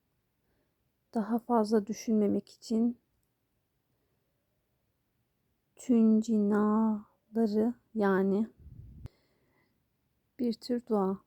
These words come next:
demek, okumaya başladı. Bir daha okudu, bir daha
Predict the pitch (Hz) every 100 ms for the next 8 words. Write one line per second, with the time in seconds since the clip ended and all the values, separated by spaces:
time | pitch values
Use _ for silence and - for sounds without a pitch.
0 | _ _ 202 190 120 - - _ _ _
1 | _ _ _ _ _ _ _ 233 226 240
2 | 220 208 208 208 - _ - 208 - -
3 | 202 - 185 _ _ _ _ _ _ _
4 | _ _ _ _ _ _ _ _ _ _
5 | _ _ _ _ _ _ _ _ _ _
6 | _ _ _ - 247 226 226 202 208 -
7 | 202 202 208 - _ _ _ 220 220 -
8 | 220 202 226 240